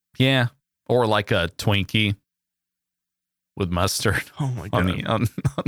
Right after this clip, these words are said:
Speaker 1: the inside.
Speaker 2: No, it's, it's, it's a mustard cake.
Speaker 1: It's a mustard cake. It's a, it's a, it's a, mm,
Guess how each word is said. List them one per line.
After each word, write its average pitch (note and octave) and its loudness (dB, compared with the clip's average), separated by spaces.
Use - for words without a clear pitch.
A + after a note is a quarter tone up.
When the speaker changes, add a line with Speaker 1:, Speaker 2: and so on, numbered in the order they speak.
Speaker 1:
the C3 0
inside. A#2 0
Speaker 2:
No, B2+ 0
it's, B2 0
it's, - -2
it's D3 -2
a A#2 0
mustard A#2 -2
cake. - -6
Speaker 1:
It's A#2 2
a C3 4
mustard D3+ 0
cake. B2+ -2
It's - -2
a, G#2+ 2
it's A#2 0
a, B2 -2
it's B2+ -2
a, G2 2
mm, C#3+ 2